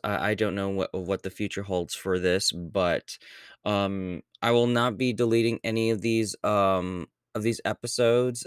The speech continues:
uh, that I had in the past. Um, I've done so in the past of deleting episodes, but this time I really wanna just keep it and then, um, see whether I would return. And,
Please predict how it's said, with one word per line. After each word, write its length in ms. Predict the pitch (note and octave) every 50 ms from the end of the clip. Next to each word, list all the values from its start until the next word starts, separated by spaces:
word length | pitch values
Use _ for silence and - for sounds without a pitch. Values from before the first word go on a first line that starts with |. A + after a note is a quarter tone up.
| -
uh, 260 | - G2 F#2+ F2+ F2+
that 220 | E2+ E2 G#2 F#2+ -
I 100 | - G2+
had 300 | F#2+ G2+ G2 G2 F#2 E2+
in 100 | G2 F2
the 80 | F2
past. 500 | E2 - - A2 G#2+ A2 A#2 A#2+ - -
Um, 240 | F#2 G2 F#2+ F#2+ F2+ - - - - - - - - - _ -
I've 200 | - C3 B2 A2+
done 260 | D3 C#3+ D3 D#3 D3
so 320 | - - D3+ D3 C#3+ C#3+
in 160 | - - C3
the 60 | C3 A#2+
past 340 | - C3+ B2+ B2+ B2 -
of 100 | B2 A#2
deleting 460 | G#2+ A#2 A2 G#2+ A2+ A2+ A2+ A#2+ - -
episodes, 560 | G#2+ A2+ - A#2 A2+ - - A#2 A#2+ A2 A2
but 160 | - A2+ F2+
this 160 | - A2+ -
time 260 | - - A#2+ A2+ G#2+
I 100 | - D2+
really 340 | G2+ G2+ G2 G#2 G#2 G#2 G2+
wanna 200 | F#2+ F#2+ F#2 F#2
just 280 | F2 - E2+ - - _ _ _ _ _ -
keep 260 | - A2+ A2 - -
it 180 | A#2 A2 - - _ _ -
and 300 | G#2 G2+ F#2+ F#2+ F#2+ F#2
then, 320 | F#2 F#2 F2+ F2+ F#2 E2
um, 320 | C#2 F2 F2 E2 E2 D#2+ - _ _ _ _ _ _ _ _ _ _ _ -
see 500 | - - - B2 A#2 A#2 A2+ A2+ A2+ G#2
whether 480 | F#2+ F#2+ G#2+ G#2 G#2 G#2+ G#2+ G#2 -
I 220 | - F2+ F#2+ G2 G2
would 240 | F#2+ G2+ G2+ F#2 F#2
return. 680 | A2 A2 - - A#2+ A#2+ C3 A#2 G2 F2 E2+ F2 -
And, 560 | - G2 G2 F#2+ G2 G2 G2 F#2+ F#2 F#2+ F#2